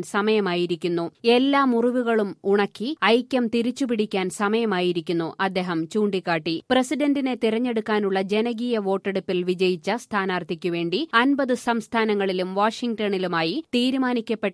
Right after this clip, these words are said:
ഇലക്ടർമാരുടെ സംഘം വോട്ട് രേഖപ്പെടുത്തുകയാണ് ചെയ്തത്. ഡെമോക്രാറ്റ്, റിപ്പബ്ലിക്കൻ പാർട്ടികളുടെ പ്രതിനിധികളായ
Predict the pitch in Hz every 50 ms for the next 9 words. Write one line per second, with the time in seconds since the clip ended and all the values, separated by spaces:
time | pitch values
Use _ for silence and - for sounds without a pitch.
0 | - 180 170 - - - 233 254 254 254 - 269 247 233 226 214 208 202 190 180
1 | 180 175 - 180 170 160 - 196 233 330 - _ 208 220 240 254 247 254 226 220
2 | 214 220 214 240 214 233 220 208 190 202 190 190 180 175 165 165 170 156 - 190
3 | 175 175 165 170 156 165 156 - - - 190 226 233 240 262 277 277 277 269 262
4 | 254 247 247 - - _ - 202 220 233 226 262 262 226 254 240 220 240 233 226
5 | 202 220 208 208 - - 214 196 208 202 196 190 180 170 160 160 - 220 214 208
6 | 226 226 220 208 196 190 196 180 180 175 165 160